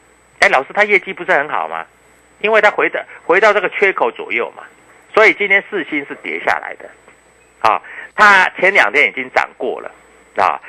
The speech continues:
所以世芯再跌下来，你就要注意到，世芯再跌下来，你就要注意到了，啊，在这里啊，五百块以下你就不要杀低了。啊，我讲话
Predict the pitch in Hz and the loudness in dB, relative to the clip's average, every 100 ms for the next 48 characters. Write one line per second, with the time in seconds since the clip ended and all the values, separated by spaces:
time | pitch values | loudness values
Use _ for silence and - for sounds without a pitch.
0 | - - 247 190 127 - 214 - 196 202 | -16 4 4 4 -4 -6 -6 -4 0 0
1 | - 107 127 143 104 90 101 98 113 165 | 0 -2 2 2 2 0 -4 -12 0 0
2 | - 165 147 147 123 - 196 147 160 175 | 0 -6 0 2 2 0 -10 -8 -6 0
3 | 143 - 123 127 151 120 95 87 117 - | 0 0 -6 0 2 2 -2 -4 -6 -6
4 | 117 107 117 92 85 85 _ _ - 123 | -10 -4 0 2 0 -4 _ _ 0 4
5 | 95 - - - - - 196 175 208 123 | 4 -2 -18 -18 -16 2 2 4 2 2
6 | 95 117 104 85 135 165 - - 120 98 | -4 2 2 2 -2 2 2 4 -2 0
7 | 92 - 82 80 90 78 76 69 65 - | -6 -6 -8 -6 -4 -6 -8 -18 -18 -20
8 | _ - _ _ _ _ _ _ 113 87 | _ -20 _ _ _ _ _ _ 2 2
9 | - 120 - 80 110 80 | 0 -4 -4 0 2 0